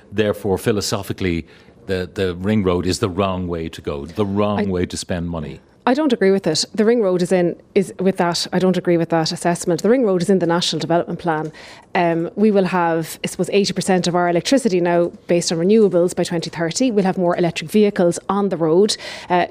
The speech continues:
Speaker 2: just because you have a climate action plan, it doesn't mean you don't build any more roads. I want to be very clear on that. Buses use roads. Articulated trucks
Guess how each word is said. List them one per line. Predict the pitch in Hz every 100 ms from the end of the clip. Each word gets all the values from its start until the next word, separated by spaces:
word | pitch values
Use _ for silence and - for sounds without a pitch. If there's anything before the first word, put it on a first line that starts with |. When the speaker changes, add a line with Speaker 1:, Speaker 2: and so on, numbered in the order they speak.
| 190
Speaker 2:
just | 262 -
because | 226 196 185 180
you |
have | 175 175
a |
climate | - 208 175 180
action | 226 - 208
plan, | 180 165
it | 175
doesn't | 277 233
mean | 202
you | 175
don't | 180 170
build | 175 170
any | 170
more | 165 160
roads. | 160 240 214 165 -
I |
want | 196
to | 196
be |
very | 180 165
clear | 160 269 254
on | 196
that. | 156 -
Buses | 185 269 269 220 -
use | 180 165
roads. | 165 160 175 -
Articulated | 196 262 247 208 208
trucks | 202 277 277 -